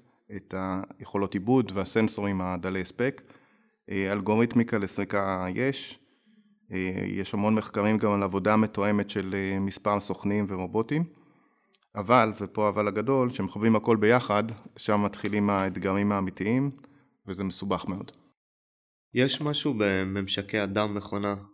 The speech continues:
Speaker 2: מעבר לתפעול, אה, עכבר מקלדת שהגיע לבשלות כלשהי?
Speaker 1: שלחתי לך כמה סרטונים מגניבים,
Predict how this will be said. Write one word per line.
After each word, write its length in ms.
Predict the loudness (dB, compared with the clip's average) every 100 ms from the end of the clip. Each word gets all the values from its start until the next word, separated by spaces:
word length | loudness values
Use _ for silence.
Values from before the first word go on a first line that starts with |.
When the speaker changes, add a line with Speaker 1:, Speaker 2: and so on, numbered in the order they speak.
| _ _
Speaker 2:
מעבר 380 | -6 0 2 2
לתפעול, 800 | 2 0 -4 -4 0 0 2 0
אה, 180 | 2 2 0 -4 -6
עכבר 360 | 0 4 6
מקלדת 580 | 6 6 4 4 0 -4 -10
שהגיע 400 | -4 0 0 0 0
לבשלות 480 | 2 4 4 4 -2
כלשהי? 360 | -2 0 -2 -4 -12
Speaker 1:
שלחתי 400 | -8 2 2 4
לך 140 | 2 4
כמה 180 | 6 6
סרטונים 480 | 4 0 4 6 6
מגניבים, 480 | 4 4 6 6